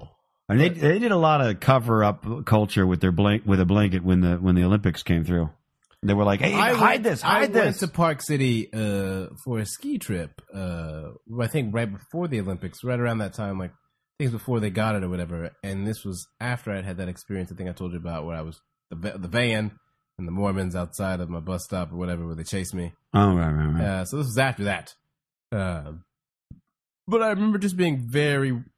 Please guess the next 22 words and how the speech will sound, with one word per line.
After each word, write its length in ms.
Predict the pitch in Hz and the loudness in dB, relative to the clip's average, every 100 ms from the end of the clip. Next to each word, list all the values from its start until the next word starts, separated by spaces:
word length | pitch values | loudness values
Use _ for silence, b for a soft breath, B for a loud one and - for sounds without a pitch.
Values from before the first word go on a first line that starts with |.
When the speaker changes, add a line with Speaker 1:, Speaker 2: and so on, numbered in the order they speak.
| - | -12
Speaker 2:
just, 180 | 139 - 113 | -12 -12 -4
n-, 200 | 120 117 | -2 -2
like, 300 | 127 101 - _ _ _ _ _ _ _ - | -2 -4 -6 _ _ _ _ _ _ _ -2
it 80 | 190 | 0
was 160 | 190 151 | 2 2
very 280 | 185 214 | 2 2
fascinating 720 | 190 202 190 156 139 95 80 - _ _ _ _ _ _ _ _ _ _ _ _ - | 0 0 0 0 -2 -2 -6 -12 _ _ _ _ _ _ _ _ _ _ _ _ -2
to 80 | 214 | 2
just 280 | 196 151 | 2 2
be 140 | 147 165 | 0 0
submersed 640 | - 147 135 139 131 - | 2 4 6 4 2 0
all 160 | 123 127 | -2 0
of 60 | 113 | -2
a 60 | |
sudden 380 | - 120 110 101 | -2 -2 0 -2
in 180 | 110 113 | 0 2
that 220 | 107 95 | 0 -2
culture. 460 | - 104 92 73 - _ _ _ _ - | -4 -4 -4 -10 -14 _ _ _ _ -8
Uh, 360 | 92 85 76 78 - - | -6 -6 -8 -14 -16 -14
it 120 | 101 | -8
just 220 | 135 117 - - | -6 -6 -8 -4
felt, 300 | 165 147 | -2 -2